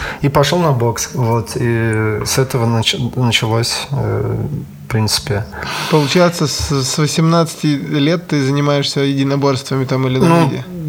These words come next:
Speaker 1: да, да, да, с перерывами, конечно, но да. И с восемнадцати лет, можно сказать, это крещение такое. Типа, я начал как-то тело понимать, потому что до этого... Ну, и с тех пор, в общем,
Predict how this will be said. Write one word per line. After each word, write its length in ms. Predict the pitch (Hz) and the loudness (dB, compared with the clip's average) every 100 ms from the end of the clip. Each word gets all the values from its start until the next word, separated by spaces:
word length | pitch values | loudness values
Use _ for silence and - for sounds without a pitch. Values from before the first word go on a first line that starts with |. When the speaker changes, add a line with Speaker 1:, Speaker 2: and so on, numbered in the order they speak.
| 143 | 2
Speaker 1:
да, 260 | 135 165 151 | 6 8 8
да, 140 | 151 | 6
да, 260 | 139 143 131 | 6 6 6
с 80 | - | 2
перерывами, 720 | - 135 143 175 196 151 131 | 2 4 4 4 4 4 2
конечно, 480 | - 127 120 - 123 | 2 0 2 0 2
но 580 | 131 143 139 131 117 113 113 | 4 4 4 4 0 -2 -4
да. 360 | 117 120 110 113 | 0 0 0 0
И 220 | 120 131 | 0 0
с 160 | 123 - | 0 0
восемнадцати 500 | 135 147 147 147 - | 0 2 4 4 2
лет, 280 | 139 147 147 | 4 2 2
можно 260 | 135 123 127 | 2 2 2
сказать, 320 | - 120 - | 0 -2 -2
это 100 | 117 - - - - | -6 -8 -16 -10 -4
крещение 600 | 117 117 123 113 110 107 | 0 0 0 0 0 -2
такое. 420 | 110 - 120 117 | -4 -4 -4 -4
Типа, 300 | - 127 110 | -6 -6 -2
я 120 | 113 | 0
начал 300 | 120 123 120 | 2 0 -2
как-то 300 | - 113 - | -2 -4 -4
тело 340 | 107 135 120 110 | -2 2 2 0
понимать, 600 | 117 110 107 107 - - 147 - | 0 0 0 0 -4 -8 -10 -12
потому 260 | - 107 110 | -6 -2 -2
что 200 | - 117 | -2 -2
до 60 | 110 | 0
этого... 520 | 117 120 107 104 107 - | -2 -2 0 0 -2 0
Ну, 220 | 123 139 | 2 2
и 80 | 123 | 2
с 100 | - | 0
тех 220 | 139 131 | 0 0
пор, 200 | 139 135 | 2 2
в 260 | 123 110 117 | 0 -2 -2
общем, 360 | 117 - 113 | 0 0 -2